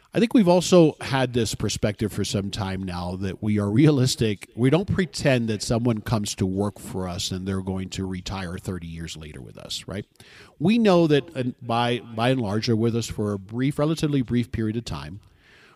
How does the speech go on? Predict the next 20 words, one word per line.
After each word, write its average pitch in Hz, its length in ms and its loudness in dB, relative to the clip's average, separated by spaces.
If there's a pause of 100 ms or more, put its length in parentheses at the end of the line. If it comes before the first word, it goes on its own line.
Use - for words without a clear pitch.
(120)
We're 170 220 2
asking 165 400 2
them 139 160 4
to 127 80 2
have 120 200 -2
an 110 100 -2
impact 131 460 0
on 110 80 -2
our 107 160 0
business, 98 500 -6 (200)
right? 101 180 -4 (560)
But 160 280 6
we 165 140 4
hopefully 208 360 4
can 156 280 2
leave 156 200 2
an 135 80 2
impact 127 440 0
upon 98 340 -4
them, 67 300 -10